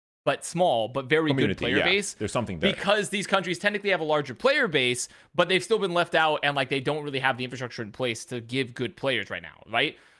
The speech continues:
Speaker 1: So I like what they're doing. I just want them to expand it because it feels like those smaller countries that have still been active are essentially getting, um,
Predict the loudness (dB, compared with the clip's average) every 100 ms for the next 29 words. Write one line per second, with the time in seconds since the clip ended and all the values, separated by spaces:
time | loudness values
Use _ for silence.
0 | _ 0 2 2 -2 _ 0 2 4 2
1 | 2 -2 -4 -4 -4 -4 -2 -2 -4 -2
2 | -2 -2 -6 -6 -6 -8 -10 -6 -4 -2
3 | -4 -8 -12 -12 -10 -6 -4 -2 -2 -4
4 | -8 -6 -2 0 -2 -4 -8 -8 -8 -6
5 | -6 -8 -8 -8 -6 0 0 2 -2 -4
6 | -4 -2 -2 -2 -8 -10 -10 -10 -10 -8
7 | -6 -8 -10 -16 _ _ _ -4 0 0
8 | -2 -8